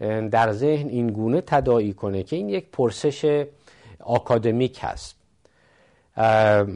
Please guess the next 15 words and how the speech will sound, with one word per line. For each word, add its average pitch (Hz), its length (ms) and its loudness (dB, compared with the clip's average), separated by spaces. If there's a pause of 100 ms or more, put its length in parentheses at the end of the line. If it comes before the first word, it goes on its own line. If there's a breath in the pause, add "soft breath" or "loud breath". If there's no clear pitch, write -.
(120)
و 117 320 8 (360)
یک 160 300 0
مش 147 180 0
آدم‌های 120 680 0
بیکاری 135 600 2
که 127 280 0
به 110 140 2
قول، 113 460 2 (640 soft breath)
اه، 90 480 -2 (180)
مولانا 107 880 0
«سر 113 360 0
آنها 110 460 0
ندارد 107 640 0
درد 101 500 2
دین»، 160 340 0